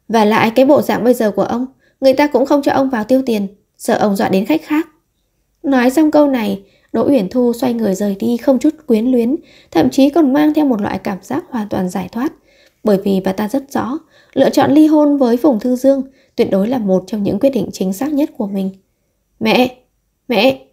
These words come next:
mẹ đang nghĩ gì thế? Rốt cuộc có nghe thấy con nói gì không?" Đợi cả nửa ngày phát hiện Đỗ Uyển Thu vẫn còn đang xuất thần, dáng vẻ như đi vào cõi thần tiên. Hà Thiên Nhu có chút không vui lớn tiếng gọi, còn giơ tay đẩy bà ta một cái.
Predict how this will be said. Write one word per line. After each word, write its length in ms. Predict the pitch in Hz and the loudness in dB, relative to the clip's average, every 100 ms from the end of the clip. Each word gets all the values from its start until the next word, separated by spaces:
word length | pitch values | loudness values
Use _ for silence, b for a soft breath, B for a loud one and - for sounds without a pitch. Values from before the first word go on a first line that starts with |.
| _ _ | _ _
mẹ 100 | 226 | -2
đang 200 | 190 214 | 0 2
nghĩ 160 | 220 285 | 2 4
gì 160 | 320 | 4
thế? 260 | 254 294 359 b b b | 4 0 -2 b b b
Rốt 140 | 349 381 | -2 2
cuộc 100 | 311 | 2
có 100 | 254 | 2
nghe 180 | 285 311 | 2 2
thấy 140 | 277 | 2
con 160 | 269 285 | 0 0
nói 180 | 262 277 | 0 2
gì 120 | 320 | 2
không?" 240 | 277 285 320 _ _ _ _ _ _ - | 2 0 -2 _ _ _ _ _ _ -2
Đợi 220 | 247 233 | 0 2
cả 140 | 226 | 2
nửa 220 | 202 214 185 | 0 2 0
ngày 300 | 202 214 208 | -2 -4 -2
phát 100 | 311 | -2
hiện 300 | 254 202 185 | -2 -2 0
Đỗ 120 | 202 - | 0 2
Uyển 200 | 247 - | 0 0
Thu 160 | 240 | -2
vẫn 180 | 208 - | -2 -4
còn 180 | 240 190 | -6 -4
đang 180 | 196 190 | -6 -4
xuất 200 | 285 - | -6 -6
thần, 260 | 233 196 190 b b b | -8 -8 -10 b b b
dáng 280 | 269 247 285 | 0 0 2
vẻ 220 | 311 254 | 0 2
như 140 | 226 | 0
đi 200 | 269 277 | 2 0
vào 240 | 277 220 185 | 0 -4 -4
cõi 160 | - | -6
thần 220 | - 254 190 | -4 -4 -2
tiên. 220 | 233 254 - _ _ _ | -2 -4 -8 _ _ _
Hà 160 | - 208 | -6 -4
Thiên 260 | - 226 220 | 0 0 2
Nhu 200 | 226 214 | 0 0
có 100 | 233 | 0
chút 180 | 311 320 | -2 -2
không 220 | 262 233 | -4 -2
vui 220 | 233 220 | -2 0
lớn 200 | 214 214 | 0 -2
tiếng 180 | 247 226 | -2 -4
gọi, 200 | 277 226 - b b - | -4 -8 -12 b b -2
còn 180 | 262 | 0
giơ 140 | 262 320 | 2 2
tay 200 | 311 294 | 2 2
đẩy 200 | 247 202 - | 2 0 -2
bà 60 | |
ta 160 | 190 233 | -6 -6
một 180 | 220 202 | -6 -8
cái. 320 | 214 196 247 | -8 -6 -8